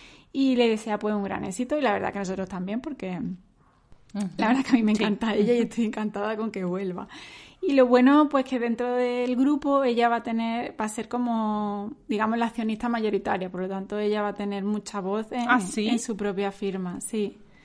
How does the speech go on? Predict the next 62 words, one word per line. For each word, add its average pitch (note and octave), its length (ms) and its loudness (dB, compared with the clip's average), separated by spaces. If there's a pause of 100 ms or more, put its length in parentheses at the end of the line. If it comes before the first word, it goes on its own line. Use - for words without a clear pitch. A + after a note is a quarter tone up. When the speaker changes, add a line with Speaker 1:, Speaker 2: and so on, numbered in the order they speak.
(200)
Speaker 2:
Dentro B3+ 360 0
del C4+ 160 2
grupo D4 360 0
L B3+ 340 -2
V B3+ 320 -2
M B3+ 180 0
H, F4+ 400 -4
ella C4 200 8
Speaker 1:
No, - 40 10
Speaker 2:
va D4 60 10
a - 20 8
ser C#4+ 220 8
Speaker 1:
no, C#4 60 8
Speaker 2:
una C#4 100 8
Speaker 1:
no. C4+ 40 6
Speaker 2:
de A3+ 60 4
las A3+ 340 2
Speaker 1:
No, C#4 200 6
que A3 80 8
Speaker 2:
Ah, A#3 80 12
Speaker 1:
es - 40 12
su A#3 60 10
Speaker 2:
vale. G3 280 8
Speaker 1:
marca C4 400 4
que C4 60 2
está C4 200 0
dentro B3+ 240 2
del C4 100 4
grupo, C#4+ 320 2
Speaker 2:
Ah, B3 100 6
<laughs> - 20 2
Speaker 1:
pero F4+ 180 8
Speaker 2:
qué A#3 80 6
Speaker 1:
ella B3 240 4
va B3 100 4
a B3 60 4
Speaker 2:
susto. A#3+ 220 4
Speaker 1:
tener, A3+ 180 0
va B3 40 6
a B3+ 40 2
ser B3 200 -6
como B3 220 0
mayoritaria, F#3+ 720 0
¿no? G#3 160 -4
Que A3 220 -4
el G#3 160 -2
grupo B3 340 0
no A#3 140 2
le G#3+ 120 2
va G#3 100 2
a - 40 2
decir A3 380 2
cómo A3 200 0
hacer G3+ 220 -4
las G3+ 140 -2
cosas G3+ 360 -8
ni G#3+ 60 0
Speaker 2:
Vale. G3 200 0
Speaker 1:
nada, F3 260 -6
¿no? F#3 120 -6
Digamos, F#3 460 -2
¿no? A3 160 0